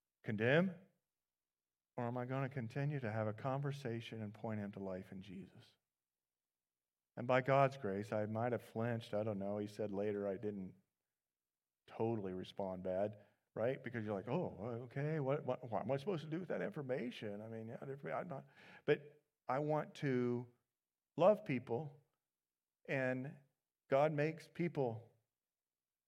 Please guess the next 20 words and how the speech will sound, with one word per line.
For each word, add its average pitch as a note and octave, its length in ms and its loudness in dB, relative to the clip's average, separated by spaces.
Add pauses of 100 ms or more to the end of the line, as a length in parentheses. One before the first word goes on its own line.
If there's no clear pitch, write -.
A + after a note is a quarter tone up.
(120)
unique, D3+ 520 2 (1080)
but - 380 8 (260)
biblically, D3 720 2 (580)
in A#2+ 120 -2
that C#3 260 2
category, B2 800 0 (360)
there C3+ 200 4
is C#3 360 0
right C3 260 4
and A#2+ 160 -2
wrong B2 380 0
as A2+ 160 -6
to A#2 120 -4
how A2+ 240 0
he A#2 120 -6
made A#2 300 -2
us, G2+ 260 -8
male A2+ 240 0
and G#2+ 120 -6
female. A2 400 -6